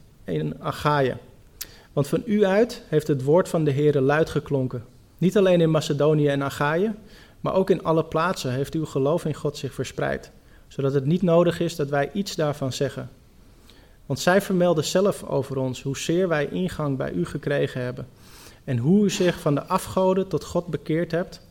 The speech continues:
om de levende en waarachtige God te dienen en zijn Zoon uit de hemelen te verwachten,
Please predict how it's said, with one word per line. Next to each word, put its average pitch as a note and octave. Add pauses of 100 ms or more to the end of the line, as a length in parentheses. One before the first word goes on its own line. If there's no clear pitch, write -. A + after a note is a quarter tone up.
om C#3+
de C3+
levende D#3+
en C#3
waarachtige D3
God -
te C3+
dienen B2+ (680)
en B2+
zijn E3+
Zoon G3
uit C#3+
de C3
hemelen C3
te C3+
verwachten, C3